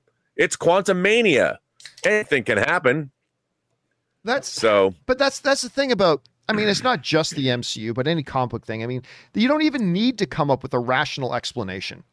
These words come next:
Speaker 2: You just
Speaker 1: I know.
Speaker 2: don't. They're just there. Well, but wait a minute. Like, you know what? Here's the thing. They could even adopt a little bit of continuity, schmontinuity, 'cause at the end of that one X-Men, I, which one was it? Was it X-Men? Was it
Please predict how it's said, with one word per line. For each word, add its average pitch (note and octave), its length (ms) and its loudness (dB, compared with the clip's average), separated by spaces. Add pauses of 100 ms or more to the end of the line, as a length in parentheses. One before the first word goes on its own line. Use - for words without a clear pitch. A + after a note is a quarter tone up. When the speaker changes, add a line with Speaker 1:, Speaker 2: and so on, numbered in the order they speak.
(200)
Speaker 2:
You G#3 100 2
just A#3+ 140 -2
Speaker 1:
I - 60 0
know. F3+ 80 0
Speaker 2:
don't. F3+ 340 4 (280)
They're A#3 100 4
just A#3 200 -2
there. G#3 340 2 (760)
Well, G#3 140 2
but F#3+ 180 0
wait G#3+ 180 2
a - 20 0
minute. - 260 -2 (240)
Like, A#3 240 0
you G#3+ 140 -6
know E4 80 -4
what? F4+ 200 -6
Here's A#3 260 -12
the A#3 60 -20
thing. G#3 220 -8 (440)
They A#3 120 2
could C#4 120 0
even F4 180 6
adopt G#3+ 300 4
a G3 40 -6
little F#3+ 140 2
bit F#3 120 2
of E3+ 60 -2
continuity, E3+ 380 2
schmontinuity, F3+ 480 0 (160)
'cause A#3 160 -2
at A3 100 -4
the C#4 140 2
end E4 120 4
of E4+ 60 2
that B3 180 4
one G3 200 4
X-Men, D#3 480 0
I, F3 100 2
which C4+ 320 -4
one B3 180 0
was D#3+ 200 0
it? F3+ 80 -8
Was D#3+ 160 -2
it F#3+ 160 -6
X-Men? B3 600 -2 (1300)
Was G#3 140 -10
it B3 100 -10